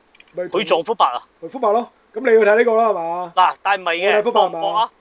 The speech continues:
Speaker 2: 嗱，
Speaker 1: 點啊？
Speaker 2: 七點五十分，Sky 睇海怪，但係套戲九十分鐘嘅啫。
Speaker 1: 係。係。
Speaker 2: 跟住飛過去，但係佢又唔係K十咧，最慘。I Square 你要跑，
Speaker 1: 係。
Speaker 2: 就兩，誒，就九點八，時間上得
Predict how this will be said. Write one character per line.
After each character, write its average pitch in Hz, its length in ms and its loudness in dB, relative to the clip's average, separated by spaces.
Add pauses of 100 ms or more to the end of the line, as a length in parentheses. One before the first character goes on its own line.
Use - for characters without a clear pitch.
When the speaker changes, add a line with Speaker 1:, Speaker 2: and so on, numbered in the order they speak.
(120)
Speaker 2:
嗱， 139 140 -2 (200)
Speaker 1:
點 190 180 -8
啊？ 175 100 -12
Speaker 2:
七 - 160 -4 (440)
點 190 280 -10
五 180 360 -18
十 170 160 -4
分， 208 320 -6
Sky 240 800 -2 (100)
睇 165 180 -6
海 156 120 -8
怪， 135 240 -4 (240)
但 185 120 2
係 180 40 -4
套 190 140 -2
戲 185 80 -2
九 - 160 -10 (120)
十 170 100 -8
分 185 160 -8
鐘 175 100 -12
嘅 151 100 -14
啫。 151 100 -14 (220)
Speaker 1:
係。 170 140 -10
係。 131 60 -16 (320)
Speaker 2:
跟 302 140 -8
住 247 80 -2
飛 285 600 -4
過 190 420 0
去， 147 120 -2 (220)
但 156 180 4
係 170 60 -6
佢 180 60 0
又 180 60 2
唔 135 60 -2
係 160 140 -14
K 190 80 -8
十 160 120 -6
咧， 165 220 -8
最 135 140 -18
慘。 113 180 -8 (260)
I 240 360 0
Square 180 360 -4 (160)
你 143 80 -16
要 143 80 -12
跑， 123 280 -2 (220)
Speaker 1:
係。 156 260 -14
Speaker 2:
就 185 140 -2
兩， 156 520 -2
誒， 180 220 -6
就 185 120 -4
九 165 420 -4
點 226 220 -8
八， - 280 2 (440)
時 190 380 -10
間 220 240 0
上 190 200 -8
得 233 100 -4